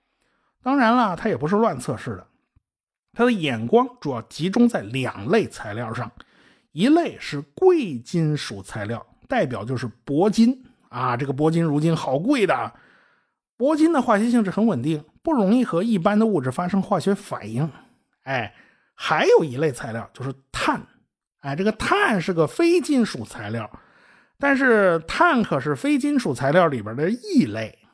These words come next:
啊，它能导电，而且导电性能还不错。哎，许多金属材料受不了的这种环境啊，哎，比如说酸性环境啊，哎，这个碳呐，它是个非金属，它反倒没事儿。哎，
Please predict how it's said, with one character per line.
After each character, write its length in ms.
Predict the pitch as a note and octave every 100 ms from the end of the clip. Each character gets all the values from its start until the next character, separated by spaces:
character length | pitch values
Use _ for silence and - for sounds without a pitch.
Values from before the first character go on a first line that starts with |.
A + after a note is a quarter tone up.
| -
啊， 320 | A#2 G#2+ -
它 160 | - D4+
能 140 | D#4 B4
导 180 | - -
电， 280 | F#3 C#4+ F3+
而 100 | B2+
且 80 | G3+
导 160 | A#3+ G#2+
电 140 | D#3+
性 120 | G3
能 80 | F#3
还 120 | G#3+
不 80 | A3+
错。 180 | C4+ - A#3 - _ _ _ _ _ _ _ _
哎， 160 | G3 G3+
许 240 | - D#3+
多 180 | D#3+ B3
金 260 | A#3 F4+ F4+
属 160 | F#3
材 200 | D3 C#3
料 160 | F#3 D#3
受 240 | - E4+
不 100 | A3
了 160 | B2+ G2+
的 100 | C#3+
这 120 | A#3+
种 120 | F3
环 240 | - A2 C3
境 200 | F3+ A#2
啊， 200 | - _ -
哎， 120 | C#3
比 80 | D3+
如 80 |
说 140 | D3 G#3
酸 280 | - C#4+ D4
性 200 | C4 F3
环 180 | C#3
境 140 | D#3 F#3
啊， 220 | E3 D#3+
哎， 140 | E3 A#3 G#4+ A#4+ - _ _ _ _ _
这 100 | D#4+
个 100 | C#4+
碳 480 | - D4+ F4 D#4+ A3+
呐， 300 | D3+ G#2+ G2
它 100 | -
是 80 | B3+
个 120 | D4
非 160 | - D#4 G#4 G#4
金 240 | F3+ D3
属， 260 | B2 G2+ E2+
它 140 | F#3+
反 180 | G#3 C3+
倒 80 | D3+
没 160 | D#3+
事 120 | B3 B4+
儿。 100 | C5 - _ _ B2
哎， 220 | G#2+ -